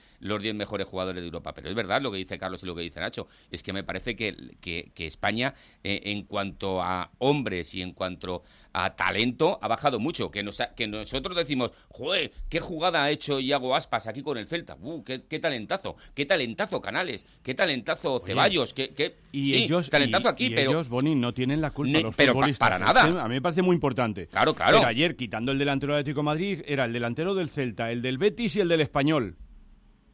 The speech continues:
Speaker 2: Pues claro, pues eso. Es que ¿cuántos van a estar en las semis de la Champions de esos equipos? Ninguno.
Speaker 1: Ninguno, claro,
Speaker 2: Pues esto
Speaker 1: si
Speaker 2: es
Speaker 1: es
Speaker 2: lo
Speaker 1: que
Speaker 2: que
Speaker 1: está,
Speaker 2: hay.
Speaker 1: está claro.
Speaker 2: Esto es lo que hay.
Speaker 1: No,
Speaker 2: Solo
Speaker 1: y, y a-, y al margen, eh, y al margen de todo, a mí me de-, me deja más frío. Incluso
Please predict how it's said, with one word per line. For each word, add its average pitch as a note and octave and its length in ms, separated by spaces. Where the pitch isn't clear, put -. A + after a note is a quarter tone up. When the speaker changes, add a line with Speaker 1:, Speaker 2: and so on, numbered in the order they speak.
Speaker 2:
Pues G2 200
claro, G#2 340
pues G2 200
eso. G#2+ 220
Es C3 100
que C3 140
¿cuántos D3 320
van D3 140
a - 20
estar C#3 240
en C3+ 80
las C3 120
semis C3 240
de B2 120
la A#2+ 100
Champions D#3+ 420
de C#3+ 80
esos C3 180
equipos? D#3 280
Ninguno. A2 400
Speaker 1:
Ninguno, F2+ 260
claro, - 220
Speaker 2:
Pues E3 140
esto A2 80
Speaker 1:
si F#2+ 60
Speaker 2:
es E2 40
Speaker 1:
es - 0
Speaker 2:
lo E2+ 60
Speaker 1:
que F#2+ 60
Speaker 2:
que F#2+ 60
Speaker 1:
está, - 80
Speaker 2:
hay. - 40
Speaker 1:
está - 180
claro. B2 360
Speaker 2:
Esto C#3 200
es A2+ 40
lo F#2+ 80
que F2 100
hay. G#2+ 60
Speaker 1:
No, C#3 160
Speaker 2:
Solo G3 60
Speaker 1:
y, C3+ 180
y B2 60
a-, B2+ 120
y A#2 100
al A2+ 120
margen, D3+ 420
eh, A#2 140
y A2 180
al G#2+ 100
margen A#2+ 280
de C#3 100
todo, D#3 280
a G#2+ 60
mí G#2 120
me B2 100
de-, C3 160
me A#2+ 220
deja C3+ 240
más C3 180
frío. F#2+ 320
Incluso B2 640